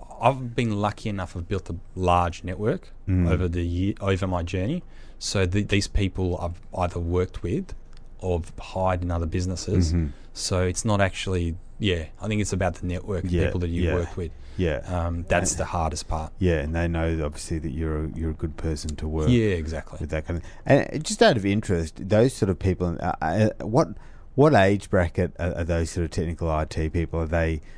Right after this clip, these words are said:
Speaker 2: like, in their
Speaker 1: Uh,
Speaker 2: twenties?
Speaker 1: yeah,
Speaker 2: Yeah.
Speaker 1: twenties into their thirties,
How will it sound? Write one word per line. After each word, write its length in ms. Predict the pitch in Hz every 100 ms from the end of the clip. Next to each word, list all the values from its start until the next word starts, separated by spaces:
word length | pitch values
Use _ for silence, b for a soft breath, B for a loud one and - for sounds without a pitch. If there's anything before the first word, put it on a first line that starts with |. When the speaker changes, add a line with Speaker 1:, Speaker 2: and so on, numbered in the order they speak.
| b
Speaker 2:
like, 360 | 101 98 98
in 60 | 101
their 100 | 101 98
Speaker 1:
Uh, 120 | 95
Speaker 2:
twenties? 480 | 98 104 110 113 110
Speaker 1:
yeah, 120 | 104
Speaker 2:
Yeah. 60 | 87
Speaker 1:
twenties 480 | 80 139 131 120 104
into 180 | 98 101
their 120 | 95
thirties, 1080 | - - 98 95 - 95 90 67 - -